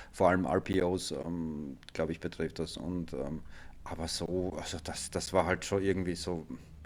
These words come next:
wieder so eine N-F-L-Geschichte, wo man sich denkt, pff, das kann man,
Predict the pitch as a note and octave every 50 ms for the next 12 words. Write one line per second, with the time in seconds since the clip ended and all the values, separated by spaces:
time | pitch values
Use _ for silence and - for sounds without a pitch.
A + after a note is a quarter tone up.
0 | - - - - - - - G2+ G#2 G#2+ G2+ G2+ - - G#2 G2 F#2 F#2 G2+ -
1 | A2 G#2 G2+ - - G2 F#2 F#2+ G2+ G2 - - - - - G2 F2+ F#2 F#2+ F#2+
2 | - - F#2+ - F#2+ F2+ F2+ - - - - - - - - - - - - -
3 | - - - - - - - - - - - - G#2 F2+ F2 F2+ E2+ D#2+ D#2